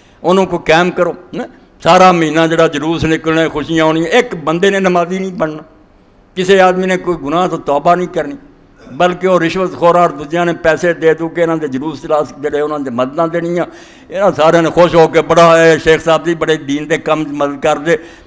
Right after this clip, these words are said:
ਨਾ, ਅੱਲਾਹ ਦੇ ਰਸੂਲ ਅਲੈਹਿਸਲਾਮ ਜੋ ਦੀਨ ਦੱਸਿਆ ਔਰ ਜਿਹਨੂੰ ਅੱਲਾਹ ਨੇ ਮੁਕੰਮਲ ਕਰਤਾ, ਉਹਦੇ 'ਚ ਕੋਈ ਕਸਰ ਨਹੀਂ ਛੱਡੀ, ਉਹਦੀ ਫਿਕਰ ਕਰੀਏ, ਉਹਨੂੰ ਕਾਇਮ ਕਰਨ ਦੀ ਕੋਸ਼ਿਸ਼ ਕਰੀਏ।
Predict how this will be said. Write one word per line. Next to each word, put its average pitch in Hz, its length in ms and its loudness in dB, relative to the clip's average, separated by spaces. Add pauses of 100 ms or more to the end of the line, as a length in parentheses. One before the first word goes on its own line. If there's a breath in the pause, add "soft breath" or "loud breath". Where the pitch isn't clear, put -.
ਨਾ, 113 340 -2 (200)
ਅੱਲਾਹ 160 220 4
ਦੇ 160 120 4
ਰਸੂਲ 170 340 2
ਅਲੈਹਿਸਲਾਮ 151 500 0
ਜੋ 143 100 -4
ਦੀਨ 131 320 -4
ਦੱਸਿਆ 135 320 -2
ਔਰ 127 120 0
ਜਿਹਨੂੰ 127 240 -4
ਅੱਲਾਹ 120 180 -4
ਨੇ 120 80 -6
ਮੁਕੰਮਲ 139 460 -4
ਕਰਤਾ, 156 440 -8 (460 soft breath)
ਉਹਦੇ 170 240 0
'ਚ 151 40 -10
ਕੋਈ 156 200 -8
ਕਸਰ 190 280 2
ਨਹੀਂ 196 160 0
ਛੱਡੀ, 165 420 0 (320 loud breath)
ਉਹਦੀ 190 300 -2
ਫਿਕਰ 139 300 -2
ਕਰੀਏ, 143 360 -2
ਉਹਨੂੰ 135 220 -2
ਕਾਇਮ 120 300 -4
ਕਰਨ 117 260 -8
ਦੀ 113 80 -12
ਕੋਸ਼ਿਸ਼ 113 360 -6
ਕਰੀਏ। 127 320 -4